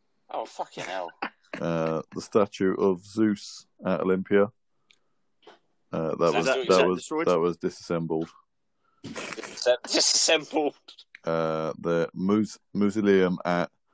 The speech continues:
Speaker 1: Was it?
Speaker 2: Halkarknus-, um, that
Speaker 3: Our
Speaker 2: one's been,
Speaker 3: historian
Speaker 2: that
Speaker 3: needs
Speaker 2: one's
Speaker 3: to
Speaker 2: been
Speaker 3: learn how to
Speaker 2: destroyed as
Speaker 3: speak.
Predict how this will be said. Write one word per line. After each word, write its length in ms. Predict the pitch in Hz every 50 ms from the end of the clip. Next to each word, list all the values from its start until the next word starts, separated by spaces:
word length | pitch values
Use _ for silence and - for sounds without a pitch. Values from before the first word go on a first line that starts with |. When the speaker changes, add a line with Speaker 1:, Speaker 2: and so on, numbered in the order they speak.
| _ _ _ _ _ _ _ _ _ _ _ - -
Speaker 1:
Was 480 | 95 95 98 98 98 95 127 127 -
it? 40 | 90
Speaker 2:
Halkarknus-, 1800 | 92 95 95 95 - - - 92 87 85 85 85 82 82 - 82 85 85 85 87 - - - - - _ - 98 87 87 87 87 - - - _ _ _ _ _ _ _ _ _ _ _ - -
um, 40 | 80
that 260 | 80 80 80 80 80 165 - - - - - _ _ - - - - - - - -
Speaker 3:
Our 160 | - - - -
Speaker 2:
one's 200 | 92 87 85 -
been, 80 | 87
Speaker 3:
historian 320 | - 175 170 151 127 87 101
Speaker 2:
that 60 | 101 101
Speaker 3:
needs 60 | 95
Speaker 2:
one's 80 | 92 90
Speaker 3:
to 40 | -
Speaker 2:
been 80 | 95 92
Speaker 3:
learn 100 | 92 -
how 60 | -
to 20 |
Speaker 2:
destroyed 260 | - 95 92 90 87 85
as 40 |
Speaker 3:
speak. 60 | 80